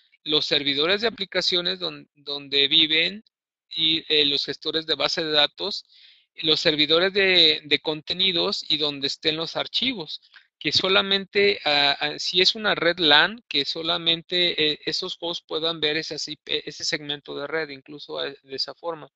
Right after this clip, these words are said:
Pareciera algo complicado, pero ya cuando,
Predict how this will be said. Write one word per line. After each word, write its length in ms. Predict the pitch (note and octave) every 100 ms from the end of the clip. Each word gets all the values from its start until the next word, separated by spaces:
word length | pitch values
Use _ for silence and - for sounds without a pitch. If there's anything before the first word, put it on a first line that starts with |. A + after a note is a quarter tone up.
| _ _ _ _ - - _
Pareciera 520 | F3+ F#3+ - C4+ C4+
algo 220 | G#3 G3
complicado, 640 | - E3+ C#3+ C3+ D3+ D3+ F3
pero 260 | - D3 C#3+
ya 180 | C#3
cuando, 800 | C#3+ F3 E3 D3 C#3 C3+ C3 B2+